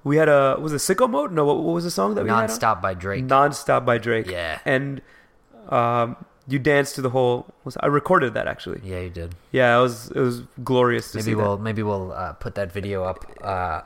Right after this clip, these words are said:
Speaker 2: uh, at, at the release of this, uh, episode. We
Speaker 1: We
Speaker 2: can,
Speaker 1: should.
Speaker 2: we can put it to,
Speaker 1: We
Speaker 2: we can
Speaker 1: should.
Speaker 2: uh,
Speaker 1: Bonus footage for the
Speaker 2: bonus footage
Speaker 1: for the
Speaker 2: for
Speaker 1: fans.
Speaker 2: for the, and the haters.
Speaker 1: Yeah,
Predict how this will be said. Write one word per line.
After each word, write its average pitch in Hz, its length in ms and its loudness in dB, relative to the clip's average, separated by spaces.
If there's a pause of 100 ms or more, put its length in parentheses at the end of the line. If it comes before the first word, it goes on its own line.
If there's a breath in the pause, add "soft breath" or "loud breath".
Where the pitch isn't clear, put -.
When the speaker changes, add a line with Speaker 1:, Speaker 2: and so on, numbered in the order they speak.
(140)
Speaker 2:
uh, - 680 -8 (120)
at, 107 240 -2
at - 160 -4
the 104 80 0
release 95 380 -2
of 87 80 -6
this, 90 260 -6
uh, 92 320 -8
episode. - 460 -10
We 180 80 -4
Speaker 1:
We 139 80 -2
Speaker 2:
can, 139 80 2
Speaker 1:
should. 127 260 -2
Speaker 2:
we 104 80 -8
can 87 220 -10 (180)
put 98 220 -8
it - 80 -20
to, - 140 -12
Speaker 1:
We - 80 -6
Speaker 2:
we 135 40 -2
can 190 80 -6
Speaker 1:
should. 135 160 -2 (240 loud breath)
Speaker 2:
uh, 190 140 6
Speaker 1:
Bonus 165 220 4
footage 143 280 4
for - 160 -6
the 120 320 -2
Speaker 2:
bonus 139 320 2
footage 127 360 -2
Speaker 1:
for - 260 -6
the 123 80 0
Speaker 2:
for 113 60 -4
Speaker 1:
fans. 123 340 -2
Speaker 2:
for 123 100 -6
the, 113 100 -4
and 117 220 -2
the 107 60 -4
haters. 107 500 -4
Speaker 1:
Yeah, 127 300 2